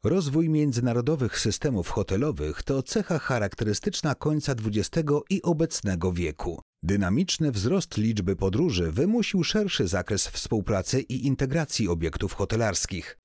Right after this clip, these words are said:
W efekcie powstały silne międzynarodowe korporacje,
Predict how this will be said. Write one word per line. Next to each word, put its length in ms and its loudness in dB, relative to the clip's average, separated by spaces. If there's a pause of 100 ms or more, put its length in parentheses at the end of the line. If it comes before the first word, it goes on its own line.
(120)
W 120 -2
efekcie 580 0
powstały 600 2
silne 500 4
międzynarodowe 840 4
korporacje, 840 0